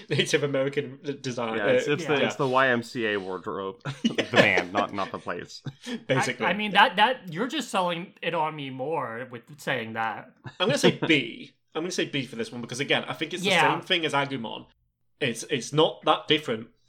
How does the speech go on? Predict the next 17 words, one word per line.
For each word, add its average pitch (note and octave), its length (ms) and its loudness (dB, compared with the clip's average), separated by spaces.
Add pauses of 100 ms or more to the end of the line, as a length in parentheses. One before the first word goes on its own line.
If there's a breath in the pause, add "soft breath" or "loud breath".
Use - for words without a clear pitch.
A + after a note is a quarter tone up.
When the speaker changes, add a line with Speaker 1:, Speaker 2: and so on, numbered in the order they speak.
(320 loud breath)
Speaker 1:
but C3 120 4
it's B2+ 180 -4
not C#3+ 340 2 (200)
terrible. A3+ 680 0 (640 soft breath)
Speaker 3:
Do F3 120 -2
we F#3+ 100 2
Speaker 1:
If - 60 -2
you E3+ 60 4
Speaker 3:
put G#3 120 2
it A3+ 100 0
above C#3+ 340 0
the F3+ 120 -2
Agumons F3+ 680 4
or D#3+ 100 -2
below B2 400 -2
the B2 140 -6
Agumons? A2 380 -6